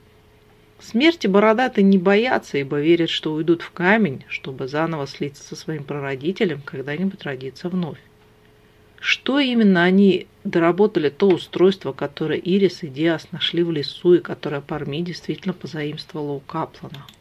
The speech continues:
Которое Ирис и Диас нашли в лесу, и которое Парми действительно позаимствовала у Каплана? Эта информация так взбудоражила Тартиса, что он еще вчера отправился в Трофир к деду,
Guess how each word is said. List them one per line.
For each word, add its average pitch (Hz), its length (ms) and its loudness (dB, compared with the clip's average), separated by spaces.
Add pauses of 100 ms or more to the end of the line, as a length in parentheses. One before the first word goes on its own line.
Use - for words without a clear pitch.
Которое 185 460 2
Ирис 180 520 6
и 165 120 -6
Диас 202 440 -2
нашли 156 320 -2
в 151 80 -6
лесу, 147 360 -2
и 185 120 -4
которое 143 440 -8
Парми 143 420 -4
действительно 165 520 -8
позаимствовала 143 720 -10
у 175 60 -2
Каплана? 175 680 -6 (760)
Эта 277 300 0
информация 254 560 2
так 220 160 2
взбудоражила 175 840 2
Тартиса, 208 540 -2
что 160 240 -4
он 165 100 -4
еще 160 220 -2
вчера 214 400 0
отправился 139 540 -6
в - 40 -20
Трофир 185 420 -6
к 170 100 -2
деду, 180 480 0